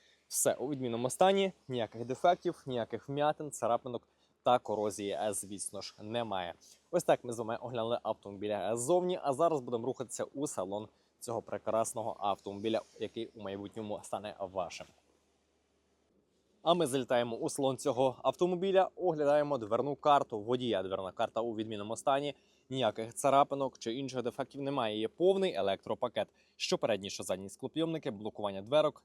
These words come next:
та дзеркал. Також є електрорегулювання дзеркал заднього виду та кнопка автоскладання. На порогах присутні ось такі стальні накладки, які обережуть поріг від ваших ніжок. У такому стані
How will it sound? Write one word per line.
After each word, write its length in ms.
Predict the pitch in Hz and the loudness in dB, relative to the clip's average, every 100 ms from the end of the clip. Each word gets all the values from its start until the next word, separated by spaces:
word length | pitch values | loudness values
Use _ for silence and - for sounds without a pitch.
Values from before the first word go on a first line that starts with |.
| - | 0
та 320 | 120 123 98 95 | 2 2 0 -6
дзеркал. 480 | 113 - 90 82 - _ _ | -6 -4 -4 -4 -8 _ _
Також 360 | - 139 180 - | -6 0 0 0
є 80 | 156 | 0
електрорегулювання 960 | 110 113 117 120 117 117 107 110 107 107 | 2 0 0 0 0 -2 -4 -4 -4 -4
дзеркал 300 | 101 - 110 | -8 -6 -4
заднього 340 | 110 104 107 | -2 -4 -4
виду 220 | 127 139 113 | -4 -4 -4
та 220 | - 147 | 0 0
кнопка 380 | 127 113 - - | 0 -8 -6 -6
автоскладання. 1040 | - 123 - 117 - 104 107 110 95 90 87 - - _ _ _ | 0 0 -2 -10 -8 -4 -2 0 -2 -4 -10 -12 -20 _ _ _
На 180 | 131 170 | 2 4
порогах 500 | - 208 196 120 123 | 4 4 6 4 -2
присутні 420 | - 143 135 - | -8 -6 -6 -4
ось 160 | 131 123 | -4 -2
такі 420 | 123 - 120 113 98 _ | -6 -4 0 0 -2 _
стальні 400 | - - 120 117 | -6 -2 -2 -2
накладки, 480 | 117 - 156 156 123 | -4 2 0 2 -4
які 200 | - 123 | -2 -4
обережуть 360 | 113 113 147 | -4 -4 -6
поріг 280 | - 110 127 - | -6 -6 -6 -8
від 80 | 110 | -4
ваших 460 | 107 123 117 - | 0 0 -2 -10
ніжок. 460 | 117 127 98 - _ _ | -6 -6 -6 -10 _ _
У 100 | 147 | -8
такому 320 | 127 113 110 | -6 -6 -8
стані 300 | 104 107 107 | -8 -8 -8